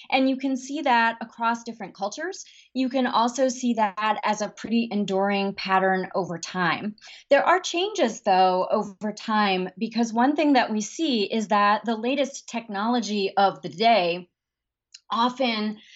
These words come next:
gets pulled into our metaphorical ways of talking about illness. And so an example that I can give you of that would be the way that computer metaphors and, uh, virus imagery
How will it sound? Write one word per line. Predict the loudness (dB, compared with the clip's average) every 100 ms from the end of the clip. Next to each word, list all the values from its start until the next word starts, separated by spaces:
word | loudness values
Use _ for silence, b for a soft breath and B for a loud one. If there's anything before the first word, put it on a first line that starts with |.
| B 0
gets | 2 2 -8
pulled | -4 -2 -2 -2
into | 0 2 2 2
our | 4 2
metaphorical | 4 2 0 0 0 2 -2
ways | -2 -2 -2
of | -6 -12
talking | -10 -8 -8 -8 -6
about | 0 2 2 0
illness. | 0 0 0 -6 -8
And | -6 0
so | 4 4
an |
example | 2 -2 0 2 2 2 0 0
that | -2
I | -2 -4
can | -4 -4
give | -4 0
you | 0
of | 0
that | 2 2 2 0
would | -4 0
be | 2 4 2 B B B B -2
the | 0
way | 2 4 4 2 2
that | 2 4 2
computer | -2 -6 -6 -6 -4 -2 -4
metaphors | -4 -4 -4 -4 -4 -4 -6 -10 -8
and, | -2 2 2 2 -2 -6 -2
uh, | 0 2 4
virus | 4 4 4 2 -4 -6
imagery | -4 -4 -4 -2 -2